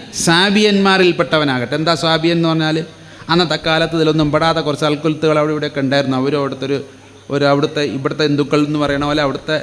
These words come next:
ഇങ്ങനെ ഇതിലൊന്നും പെടാതെ നിൽക്കുന്ന അതിൻ്റെ ആ ആദിമ ഗോത്ര സമൂഹത്തിൽപ്പെട്ടവർ. ഇപ്പം ഇന്ത്യയിലൊക്കെ പറയുകയാണെങ്കിൽ ഇന്നെപ്പോലത്തെ അൽക്കുലത്തൊക്കെ അതിൽ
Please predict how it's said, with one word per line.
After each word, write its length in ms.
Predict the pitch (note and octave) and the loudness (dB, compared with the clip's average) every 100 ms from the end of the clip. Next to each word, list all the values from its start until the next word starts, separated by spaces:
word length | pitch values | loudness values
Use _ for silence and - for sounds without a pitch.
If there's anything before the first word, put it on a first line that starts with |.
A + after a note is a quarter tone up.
| - | -4
ഇങ്ങനെ 200 | D3+ D#3 - - - | -4 -6 -8 -20 -8
ഇതിലൊന്നും 320 | D3 D3 D#3 D#3 | -4 -2 0 0
പെടാതെ 340 | D3+ E3+ F3 E3+ | 2 2 2 2
നിൽക്കുന്ന 360 | D#3 D#3+ D#3+ D#3+ | 0 -2 0 2
അതിൻ്റെ 180 | D3+ | 4
ആ 140 | D#3 D3+ D#3+ - C#3 | 4 2 0 -2 -2
ആദിമ 320 | D#3 D3 E3 E3 D3 | 0 2 2 2 2
ഗോത്ര 240 | D3+ D#3 | 0 -2
സമൂഹത്തിൽപ്പെട്ടവർ. 840 | D#3 D3+ D#3 D3+ C#3+ C3 A2 A2+ - - - - | 0 0 0 0 -2 -2 -4 -6 -8 -20 -20 -12
ഇപ്പം 140 | - D#3 | 0 2
ഇന്ത്യയിലൊക്കെ 400 | D#3+ F3+ F3 E3 D#3+ | 4 4 4 2 0
പറയുകയാണെങ്കിൽ 380 | D#3+ D#3 D#3 D3+ | 2 2 2 2
ഇന്നെപ്പോലത്തെ 400 | D#3 D#3 D#3 D3+ | 2 0 0 0
അൽക്കുലത്തൊക്കെ 440 | C#3+ D#3+ C3+ D3 | 0 -2 -2 -2
അതിൽ 100 | D3+ | 0